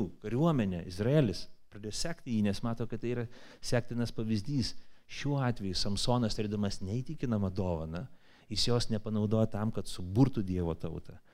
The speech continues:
kad suburtų lyderius, suburtų karžygius, pa-, pažadintų žmonėse norą išsivaduoti iš okupanto. Samsonas savo dovaną naudoja ne tokiu, ne tokiu būdu galbūt, kaip jam reikėtų tai daryti. Ir įdomu tai,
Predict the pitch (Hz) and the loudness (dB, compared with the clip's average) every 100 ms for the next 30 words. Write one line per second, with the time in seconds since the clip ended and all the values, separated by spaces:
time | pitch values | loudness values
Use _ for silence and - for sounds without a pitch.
0 | - - 95 - 101 113 117 113 117 107 | -20 -10 -4 -2 0 -2 0 4 6 6
1 | 92 82 - 95 104 107 113 117 110 95 | 2 0 -4 -4 -2 -2 -4 -2 -2 -2
2 | 90 - 98 - 107 98 117 113 110 113 | -4 -6 -10 -10 -6 -2 0 2 0 -4
3 | 107 - - - - 107 107 101 120 113 | -6 -8 -16 -14 -4 0 2 2 2 2
4 | 98 95 104 120 117 98 107 - 101 101 | 0 2 2 4 2 0 -4 -4 -6 -4
5 | 110 117 104 - - 98 87 85 82 76 | -4 -4 -4 -8 -10 -10 -8 -8 -8 -14
6 | _ - _ _ - _ _ _ - - | _ -20 _ _ -20 _ _ _ -4 2
7 | 104 120 117 113 113 107 107 110 110 110 | 2 4 4 4 2 0 0 0 2 2
8 | 107 107 104 107 107 107 101 - 104 107 | 2 2 2 2 4 2 0 -6 -2 0
9 | 110 - 104 - 113 110 - - - 107 | 0 0 -6 -2 0 2 0 -8 -6 -2
10 | 104 101 - 104 101 104 101 95 107 104 | 0 -2 -2 -2 -2 -2 -2 -2 -4 -4
11 | 110 101 107 104 104 - 101 - 90 90 | -4 -2 2 4 2 0 -4 -4 -6 -8
12 | 90 92 87 - - _ _ _ - - | -10 -10 -12 -16 -20 _ _ _ -20 -20
13 | - - _ _ _ - 123 123 147 143 | -20 -20 _ _ _ 2 4 6 4 4
14 | 143 143 98 | 2 0 -2